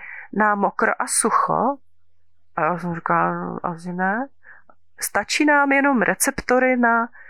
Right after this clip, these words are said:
eh, rozpoznání, eh, teploty a textury.“ Že v-,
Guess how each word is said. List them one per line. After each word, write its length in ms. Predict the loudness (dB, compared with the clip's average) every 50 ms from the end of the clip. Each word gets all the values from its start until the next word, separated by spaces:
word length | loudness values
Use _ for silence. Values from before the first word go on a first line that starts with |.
| -20 -20 -20 -10 -4
eh, 240 | -2 2 4 4 4
rozpoznání, 1120 | 4 2 0 0 0 0 0 0 2 4 4 4 4 4 2 2 2 2 2 2 2 0 -4 -8 -18 -20 -20 -20 -20 -20 -20 -20 -16 -6 -4
eh, 140 | -2 -2 -2 0
teploty 760 | -2 -2 0 2 2 2 2 0 0 0 2 2 2 0 -2 -4 -4
a 220 | -2 0 0 0 0
textury.“ 720 | 0 -4 -2 0 -2 -2 0 2 2 2 2 0 -4 -6 -16 -20 -20 -20 -20 -20 -20 -20 -20 -20 -20 -20 -20 -20 -20 -20 -20 -14 -8
Že 220 | -2 0 0 0
v-, 60 | 0